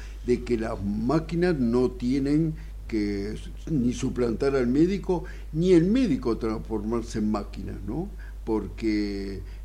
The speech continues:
de la forma que se atiende, sin mirar al paciente, preguntándole qué tiene, haciendo una receta.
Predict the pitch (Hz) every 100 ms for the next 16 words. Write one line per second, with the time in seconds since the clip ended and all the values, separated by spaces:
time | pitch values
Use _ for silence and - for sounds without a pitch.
0 | - 135 120 120 120 113 - 190 208 190
1 | - 120 123 110 104 120 110 104 95 101
2 | 92 - - - 151 151 143 135 143 135
3 | 117 117 104 123 110 95 - 95 95 -
4 | - - 120 117 123 131 139 127 131 127
5 | 147 170 156 117 - 127 131 123 131 120
6 | 127 175 180 190 196